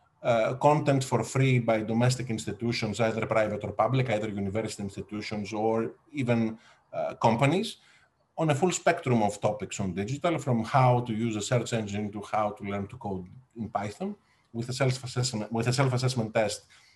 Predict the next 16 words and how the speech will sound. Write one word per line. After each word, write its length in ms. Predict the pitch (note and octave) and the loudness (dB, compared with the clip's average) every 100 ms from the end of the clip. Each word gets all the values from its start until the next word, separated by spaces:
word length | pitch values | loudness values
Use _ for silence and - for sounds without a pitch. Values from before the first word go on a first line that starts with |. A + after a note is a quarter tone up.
| _ | _
vis-a-vis 480 | G2+ C3 B2 A#2 A#2 | 0 4 6 6 4
what 200 | A2+ A2+ | 4 2
you 140 | G#2+ A2 | 2 4
need 260 | A#2 A2+ | 4 4
or 80 | G#2 | 2
what 220 | G2+ G#2 | 0 -2
you 80 | G#2 | -2
want 240 | G2 G2+ | -2 -2
to 60 | G2 | -4
obtain, 480 | F2 - A#2 D#3 D#3 | -8 0 2 2 2
and, 280 | A#2+ A2 G2+ | 0 -2 -8
uh, 360 | E2 F#2 - - | -10 -10 -12 -14
the 40 | F#2 | -4
platform 400 | A#2+ A2 A2+ G2+ | -2 -2 -4 -4
guiding 380 | G#2 G2+ F#2 F2+ F#2+ | -4 -4 -6 -6 -6
you 140 | F#2+ | -8